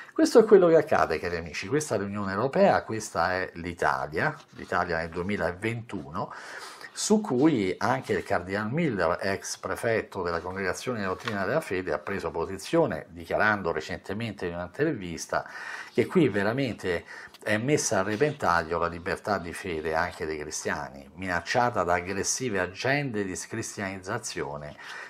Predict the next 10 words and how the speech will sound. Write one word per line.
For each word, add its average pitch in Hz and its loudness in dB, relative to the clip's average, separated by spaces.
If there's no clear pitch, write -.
nelle 101 0
istituzioni 107 -2
dell'Unione 101 -4
Europea, 82 0
nell'amministrazione 98 -2
Biden, 90 -2
negli 90 -6
stati 101 -4
islamici, 101 -4
eccetera. 60 -6